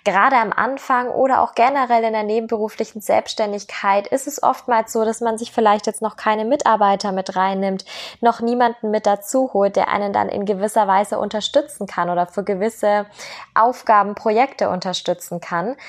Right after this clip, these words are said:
Das können aber in ganz, ganz vielen Fällen auch die Tools schon mal mit erledigen. Sicherlich nicht alles, aber zu einem wirklich großen Teil und du wirst gleich sehen, was ich damit meine.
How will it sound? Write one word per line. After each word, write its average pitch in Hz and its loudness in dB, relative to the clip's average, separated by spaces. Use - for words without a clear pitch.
Das 202 -8
können 254 0
aber 208 2
in 202 -4
ganz, 208 0
ganz 233 -2
vielen 208 -2
Fällen 190 0
auch 202 2
die 208 -6
Tools 392 -2
schon 175 -2
mal 170 -2
mit 165 -2
erledigen. 156 -4
Sicherlich 320 2
nicht 262 -4
alles, 269 0
aber 247 2
zu - -4
einem 208 -2
wirklich 214 -2
großen 202 -4
Teil 190 -2
und 180 -6
du 175 -6
wirst 196 -2
gleich 185 0
sehen, 208 -4
was 180 -2
ich 185 -8
damit 160 -8
meine. 151 -12